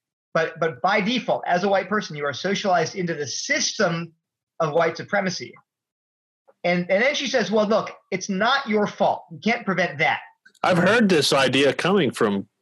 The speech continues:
Speaker 2: from
Speaker 1: Yeah.
Speaker 2: evangelicals.
Speaker 1: Yeah. What she says is that, no, that's right. And interestingly, some of the more I have, I can give you quotes from evangelicals who will say, who will go actually even beyond DiAngelo and will say that things like, you know,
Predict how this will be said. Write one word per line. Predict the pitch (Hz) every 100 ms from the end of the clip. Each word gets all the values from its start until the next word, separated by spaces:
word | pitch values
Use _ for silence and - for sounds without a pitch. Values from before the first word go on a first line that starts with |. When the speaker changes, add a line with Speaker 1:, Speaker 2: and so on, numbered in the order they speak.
| _
Speaker 2:
from | - 113
Speaker 1:
Yeah. | 117
Speaker 2:
evangelicals. | 123 123 110 131 151 127 101 87 - - -
Speaker 1:
Yeah. | 196 151 - -
What | 190 196
she | 220
says | - 277 320 214
is | 196 151
that, | 170 165 -
no, | 180 190
that's | 190 185 208
right. | 247 175
And | 170 - - -
interestingly, | 160 240 262 - 220 175 131 147 - _ _ _ _ -
some | 226
of | 269 240
the | 208
more | 175 165 208 254 240 208 196 196 - _ _ _ _ _ _ _ _ _ _ _ -
I | 170 233
have, | 240 226 196 - _
I | 175
can | 170 196
give | 175
you | 170
quotes | 156 - 214 208
from | 175
evangelicals | 156 151 147 170 185 160 -
who | 156
will | 147
say, | - 165 160
who | 156
will | 151 160
go | 165
actually | 175 175 196 175
even | 180
beyond | 175 175 165 202 185
DiAngelo | 156 165 247 214 165 120
and | 139
will | 143 147
say | - 160
that | 156 147 156
things | 165 160
like, | 156 139
you | 147
know, | 139 139